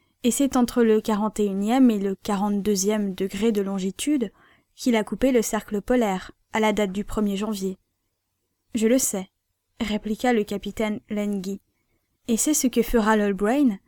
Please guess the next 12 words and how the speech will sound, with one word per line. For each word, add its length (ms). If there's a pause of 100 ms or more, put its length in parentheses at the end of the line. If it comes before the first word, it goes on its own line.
(220)
afin 280
d'atteindre 520
l'île 200
aux 60
Bennett, 500 (400)
puis 180
l'île 220
Tsalal. 540 (840)
Et 80
le 100
ciel 380
permette 580